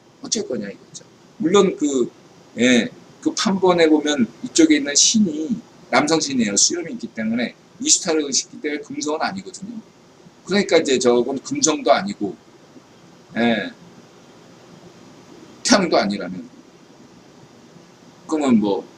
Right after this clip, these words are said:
화성이나 목성, 토성인가 이렇게 생각할 수도 있겠지. 예, 목성일 수도 있겠다. 이렇게 생각할 수는 있지만, 예, 반드시 태양이라고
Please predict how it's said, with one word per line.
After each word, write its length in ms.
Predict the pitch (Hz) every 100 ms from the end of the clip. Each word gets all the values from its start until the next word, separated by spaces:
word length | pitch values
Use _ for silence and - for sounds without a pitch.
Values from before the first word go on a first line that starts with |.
| - -
화성이나 580 | - 208 170 147 117 - _
목성, 500 | 127 151 - 160 110 -
토성인가 540 | 220 - 214 127 - - - -
이렇게 140 | - -
생각할 340 | - 160 131
수도 200 | - -
있겠지. 340 | - - - - - - - - -
예, 120 | - -
목성일 360 | - - 185
수도 200 | 160 -
있겠다. 400 | 113 98 - - _ _ _ - -
이렇게 160 | 349 226
생각할 260 | 190 185
수는 220 | 180 180 143
있지만, 600 | - 113 101 98 113 110 - - - - - - -
예, 320 | 92 104 92 -
반드시 380 | - - - -
태양이라고 760 | - 185 196 185 127 113 117